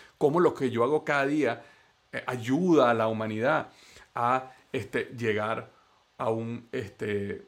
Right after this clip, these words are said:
mejor lugar. Entonces, todos estos hábitos, eso es lo bueno, que todo esto depende de ti y que puedes empezar a aplicarlos hoy. Y créeme en algo, créeme en lo que te voy a decir. Si desarrollas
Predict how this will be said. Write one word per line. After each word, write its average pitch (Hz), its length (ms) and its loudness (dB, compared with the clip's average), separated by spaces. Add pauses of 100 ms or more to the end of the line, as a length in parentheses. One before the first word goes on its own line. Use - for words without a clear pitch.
(160)
mejor 117 480 -2
lugar. 127 340 -4
Entonces, 135 440 0 (480)
todos 214 240 8
estos 185 240 0
hábitos, 151 360 2
eso 214 100 -2
es 190 40 2
lo 185 80 4
bueno, 175 380 0 (100)
que 123 140 -6
todo 190 480 6
esto 190 260 -2
depende 127 580 -2 (140)
de 151 180 -6
ti - 360 -4 (300)
y 131 100 -4
que 127 120 -4
puedes 180 220 4
empezar 170 320 -2
a 147 60 0
aplicarlos 127 500 -4
hoy. 120 180 -2
Y 151 100 -10
créeme 185 500 0
en 127 80 0
algo, 101 340 0 (160)
créeme 196 340 4
en 156 60 0
lo 135 80 -4
que 127 80 -4
te 113 80 -2
voy 127 140 2
a 120 60 -4
decir. - 260 -8 (340)
Si - 680 -2
desarrollas 127 720 0